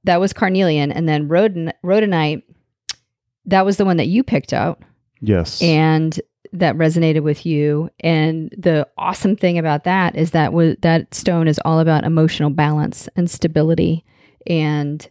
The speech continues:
Speaker 1: healing trauma or forgiveness. And, uh, it's also known as the couple stone, which I thought was really neat, which
Speaker 2: Mm.
Speaker 1: I actually
Speaker 2: No,
Speaker 1: didn't
Speaker 2: no,
Speaker 1: find
Speaker 2: if I,
Speaker 1: out
Speaker 2: yeah, I don't know if I
Speaker 1: until
Speaker 2: remember
Speaker 1: after
Speaker 2: that.
Speaker 1: the fact. Yeah.
Speaker 2: Okay.
Speaker 1: And so it's transmuting negative energy around the relationship and fostering healing and,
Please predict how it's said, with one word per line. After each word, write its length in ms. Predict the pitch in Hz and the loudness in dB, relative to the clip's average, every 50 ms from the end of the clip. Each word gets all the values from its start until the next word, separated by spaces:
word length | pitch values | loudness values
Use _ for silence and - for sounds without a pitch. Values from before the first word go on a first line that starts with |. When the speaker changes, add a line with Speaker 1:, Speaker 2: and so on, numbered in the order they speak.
| _ _ | _ _
Speaker 1:
healing 680 | _ - - 208 196 185 175 170 165 160 160 156 156 - - - | _ -4 0 0 2 2 2 2 2 2 0 -2 -4 -6 -10 -10
trauma 540 | - - 175 160 151 151 - - - 160 - - | -4 -2 0 0 2 2 0 0 0 -2 -2 -2
or 400 | - 156 151 147 147 151 151 - _ _ _ _ | 0 0 2 2 0 -2 -4 -6 _ _ _ _
forgiveness. 920 | _ - - 180 170 147 170 175 160 151 156 143 - 156 165 - - - - - _ _ _ _ | _ -4 -2 -2 0 2 2 0 0 0 0 -2 0 0 -2 -4 -6 -8 -10 -14 _ _ _ _
And, 560 | - 165 156 151 147 151 147 147 151 151 151 - - _ _ _ - - | -6 -4 -2 0 0 -2 -2 -4 -6 -8 -12 -14 -20 _ _ _ -14 -12
uh, 240 | 180 - - - - | -10 -10 -10 -10 -10
it's 160 | - 175 - | -8 -4 0
also 240 | 180 175 175 - 180 | 0 0 0 0 -2
known 220 | 175 170 160 156 147 | -2 -2 -2 -2 -2
as 100 | 143 - | -4 -6
the 80 | 143 | -8
couple 320 | - - - - - 185 202 | -6 -6 -6 -4 -2 -2 -2
stone, 460 | - - - 240 240 247 269 277 - - | -2 -2 0 0 2 2 0 0 -2 -6
which 160 | - 196 - | -6 -2 -2
I 80 | 214 220 | -2 0
thought 180 | - 240 - | 0 -2 0
was 160 | - 233 220 240 | 0 0 0 2
really 220 | 240 240 240 240 | 2 2 2 2
neat, 240 | 247 262 269 269 - _ | 2 2 0 -2 -4 _
which 120 | - - 107 | -4 -2 0
Speaker 2:
Mm. 120 | 104 196 185 | 0 2 2
Speaker 1:
I 80 | 175 | 2
actually 300 | 175 185 190 - 120 117 | 2 0 0 0 2 2
Speaker 2:
No, 60 | 117 104 | 2 2
Speaker 1:
didn't 100 | - 98 | 0 0
Speaker 2:
no, 80 | 110 | 0
Speaker 1:
find 100 | 110 107 | 2 2
Speaker 2:
if 60 | 110 107 | 2 2
I, 40 | 104 | 2
Speaker 1:
out 160 | 151 151 - - - | 0 -2 -6 -8 -2
Speaker 2:
yeah, 240 | 123 117 117 110 104 | 0 2 4 4 4
I 40 | 104 | 4
don't 100 | 110 - | 2 2
know 40 | 101 | 2
if 60 | 95 | 2
I 60 | - | 2
Speaker 1:
until 40 | 98 98 - | 2 2 2
Speaker 2:
remember 180 | - 170 180 185 | 2 4 4 4
Speaker 1:
after 120 | 190 185 | 2 2
Speaker 2:
that. 100 | 156 151 | 0 -2
Speaker 1:
the 40 | - | -4
fact. 360 | - 165 165 165 - - - - | -4 -4 -4 -6 -8 -10 -12 -8
Yeah. 280 | - 180 165 160 151 160 196 131 | -6 -4 -2 -2 -4 -4 -4 -4
Speaker 2:
Okay. 300 | 117 113 113 107 104 101 - | -2 0 0 0 0 0 -2
Speaker 1:
And 120 | - 185 | -4 -2
so 140 | - - 180 | 0 0 2
it's 160 | 175 170 - | 0 0 -2
transmuting 560 | - - 202 202 196 185 185 190 180 175 175 170 | -2 -2 0 0 0 0 0 -2 -2 -2 0 0
negative 320 | 170 165 165 160 156 156 | 0 0 2 0 0 0
energy 320 | 160 156 156 147 175 151 | 0 0 0 0 2 0
around 220 | 143 143 143 139 139 | 0 0 -2 -4 -6
the 80 | 135 | -6
relationship 760 | - 151 180 214 247 226 - 220 208 - - 202 196 190 - | -6 -4 -2 -2 -2 -2 -4 -6 -4 -2 0 0 0 0 0
and 100 | - 170 - | -4 -6 -4
fostering 520 | - 143 135 151 - - 160 147 139 156 | -2 -2 -2 -2 -2 -4 -4 -4 -4 -4
healing 580 | - - 240 247 233 226 220 220 214 208 196 180 | -4 -2 0 2 2 4 4 4 4 4 4 2
and, 200 | 156 151 147 | 2 0 0